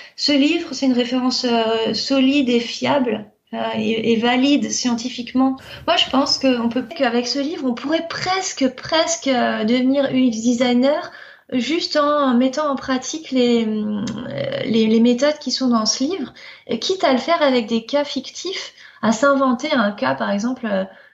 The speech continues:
imagine-toi que demain Facebook te demande, euh, de faire des tests utilisateurs sur, euh, l'interface, le site web ou la, ou la, ou l'app. Euh, et ben, tu te mets en contexte et tu fais comme s'il y avait cette demande. Et comment je procède,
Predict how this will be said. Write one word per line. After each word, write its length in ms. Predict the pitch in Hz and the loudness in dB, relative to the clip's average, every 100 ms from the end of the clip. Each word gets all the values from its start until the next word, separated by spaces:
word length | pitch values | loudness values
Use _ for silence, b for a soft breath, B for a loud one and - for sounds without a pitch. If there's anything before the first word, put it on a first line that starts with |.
| _ | _
imagine-toi 600 | - 240 226 247 240 277 | 2 4 4 2 2 2
que 80 | 277 | 2
demain 300 | 220 226 254 | 0 2 0
Facebook 600 | 262 220 202 262 320 311 - | 0 0 0 0 0 0 -2
te 80 | 233 | 0
demande, 460 | 214 214 240 240 | 0 2 2 2
euh, 280 | 214 196 190 | 2 2 2
de 220 | 196 202 | 0 -2
faire 180 | 208 233 | -2 0
des 140 | 208 | 0
tests 260 | 233 254 - | 0 0 -2
utilisateurs 680 | - 226 208 202 233 269 285 | -4 -2 0 0 0 0 -2
sur, 240 | - 220 | -8 -6
euh, 300 | 202 190 185 - - - | -4 -4 -4 -6 -8 -4
l'interface, 840 | 202 196 196 - 254 320 - B B B - | -2 0 -2 0 0 -2 -6 B B B -2
le 80 | 196 | 0
site 260 | - 202 - | 0 0 2
web 320 | 254 277 214 | 2 2 0
ou 60 | |
la, 140 | 190 190 | 0 0
ou 120 | 202 | 0
la, 160 | 190 208 | -2 2
ou 80 | |
l'app. 320 | 202 202 277 - B B B B B B - | 4 4 2 -4 B B B B B B -2
Euh, 540 | 214 208 208 196 196 196 - | 2 2 2 2 0 -4 -2
et 80 | 220 | 0
ben, 140 | 262 | 2
tu 180 | 294 269 | 0 -2
te 140 | - | 0
mets 120 | 285 359 | -2 0
en 120 | 294 | -2
contexte 540 | 262 240 294 349 - | -2 2 2 0 -4
et 60 | 254 | -6
tu 120 | 247 | -6
fais 200 | 240 330 | -6 -4
comme 200 | 285 254 | 0 0
s'il 220 | - 277 | -2 0
y 40 | 269 | 2
avait 160 | 247 | 2
cette 240 | 240 233 202 | 2 0 2
demande. 380 | 226 254 359 - b b b | 2 2 0 -4 b b b
Et 80 | 247 | -4
comment 260 | 269 311 349 | 0 2 0
je 100 | 349 | 0
procède, 500 | - 262 247 277 | -2 -2 2 2